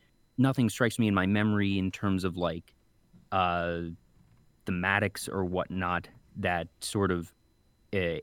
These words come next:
aged ungracefully. I, I think it's a relatively timeless tale. The performances certainly hold up. The soundtrack absolutely holds up. The animation, uh, for sure, that, uh, despite being, well,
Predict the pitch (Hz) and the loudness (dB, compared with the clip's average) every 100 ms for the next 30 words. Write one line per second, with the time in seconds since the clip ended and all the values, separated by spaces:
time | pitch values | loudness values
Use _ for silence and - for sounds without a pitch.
0 | - 104 98 92 - - - - 107 95 | 0 2 2 -2 -10 -12 -14 -6 -2 0
1 | 82 90 107 - 87 80 82 90 90 95 | 0 -2 -2 -4 -4 -4 -2 0 0 -4
2 | 92 95 92 85 - 98 87 87 107 110 | -2 0 0 -2 0 0 2 2 2 2
3 | - 95 98 92 - - 110 107 104 - | -2 -2 0 -2 -4 0 2 4 2 0
4 | - - 98 92 90 92 - _ _ _ | -4 0 2 2 0 -4 -10 _ _ _
5 | _ 107 104 95 92 92 - 87 110 104 | _ 0 2 2 2 0 -4 0 2 4
6 | 98 95 87 - 120 123 101 92 92 92 | 2 -2 -4 0 2 2 0 -2 -2 -2
7 | 87 85 87 104 101 92 87 87 85 85 | -2 -4 -4 0 0 2 -2 0 -4 -4
8 | 90 87 90 92 90 85 90 90 _ _ | -6 -4 -4 -4 -4 -4 -4 -6 _ _
9 | _ 107 104 107 101 98 - 104 98 95 | _ 0 2 4 2 2 0 2 2 0
10 | 90 - _ 95 85 85 87 - - 95 | -2 -6 _ -2 -2 -4 -8 -12 -4 -4
11 | - 95 85 87 92 92 87 90 - - | -2 -2 0 0 0 0 0 -6 -14 -10
12 | 101 - 131 123 120 101 98 92 - _ | -8 -2 -2 2 2 2 2 0 -6 _
13 | _ _ _ _ - 101 | _ _ _ _ -4 -2